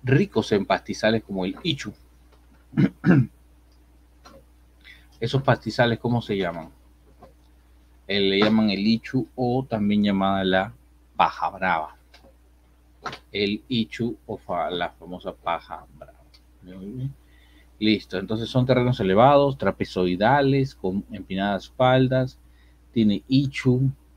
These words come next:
se le llama también punas o jalcas. Eh, <clears throat>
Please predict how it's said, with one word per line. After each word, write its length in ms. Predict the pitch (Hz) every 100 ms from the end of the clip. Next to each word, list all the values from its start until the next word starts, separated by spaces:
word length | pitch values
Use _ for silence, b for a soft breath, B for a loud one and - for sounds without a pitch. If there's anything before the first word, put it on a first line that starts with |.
| _ _ _ _
se 180 | - 110
le 100 | 104
llama 220 | 110 113
también 320 | 101 104 107
punas 680 | 104 - 123 123 113 113 - -
o 80 |
jalcas. 840 | - - 139 143 131 123 123 - - b b b b b -
Eh, 580 | 101 92 90 90 90 - _ -
<clears throat> 840 | 180 180 - _ - 165 139 135